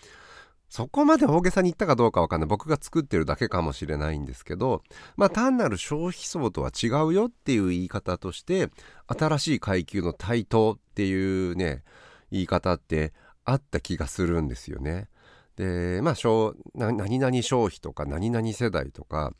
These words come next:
そういうものよりね、ちょっとね、上位概念というかね、満を持して登場した階級っていうのはね、すごいいいなっていうふうに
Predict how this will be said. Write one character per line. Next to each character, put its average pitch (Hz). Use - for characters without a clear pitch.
そ -
う 160
い 165
う 147
も 151
の 160
よ 147
り 82
ね、 67
ち -
ょ 175
っ 156
と -
ね、 67
上 127
位 147
概 131
念 71
と -
い 65
う -
か -
ね、 65
満 131
を 85
持 98
し -
て 127
登 98
場 92
し 82
た 98
階 90
級 85
っ -
て -
い -
う 76
の 67
は 58
ね、 64
す -
ご 73
い -
い 98
い 69
な 69
っ 67
て -
い -
う -
ふ 62
う 67
に 67